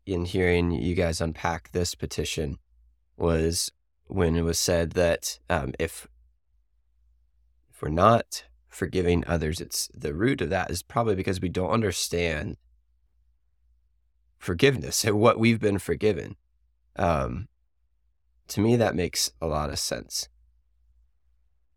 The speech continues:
Right? Like you're saying here, Brandon, there is a natural segue between understanding our insurmountable debts and the ways in which we've offended God, and the fact that he has forgiven us and welcomes us as a son is just mind-blowing.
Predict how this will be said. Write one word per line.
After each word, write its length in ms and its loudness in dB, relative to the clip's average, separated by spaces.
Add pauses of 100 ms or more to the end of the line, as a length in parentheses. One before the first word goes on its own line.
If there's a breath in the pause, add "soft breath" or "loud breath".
(220)
Right? 260 -2
Like 220 2
you're 140 -2
saying 420 2
here, 220 0
Brandon, 400 -2
there 160 -2
is 260 0
a 80 0
natural 640 -6
segue 580 -4
between 540 -2 (840)
understanding 720 0
our 100 0
insurmountable 720 -2
debts 540 -4 (100)
and 140 -6
the 80 -2
ways 280 0
in 120 -6
which 320 -6
we've 480 -4 (560)
offended 560 -2
God, 340 2
and 120 0
the 60 0
fact 320 0
that 120 -10
he 100 -2
has 160 -6
forgiven 500 -2
us 240 -2
and 140 -4
welcomes 400 -4
us 180 -2
as 120 -6
a 100 -4
son 340 2
is 140 -4
just 180 -6
mind-blowing. 600 0